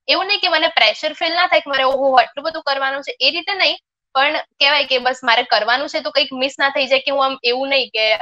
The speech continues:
મતલબ આળસ આવી જાય કે હું lazy થઈ જાઉં કે ના યાર આજે નથી કરવું ચાલી જશે, એવું નહીં.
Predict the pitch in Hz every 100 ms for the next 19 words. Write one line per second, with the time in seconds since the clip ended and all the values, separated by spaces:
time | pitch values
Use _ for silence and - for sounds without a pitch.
0 | 220 214 220 - 196 202 220 247 269 202
1 | 208 220 220 202 196 214 208 196 196 196
2 | 202 196 185 196 190 175 202 196 214 202
3 | 190 190 185 170 190 190 - 196 196 226
4 | 202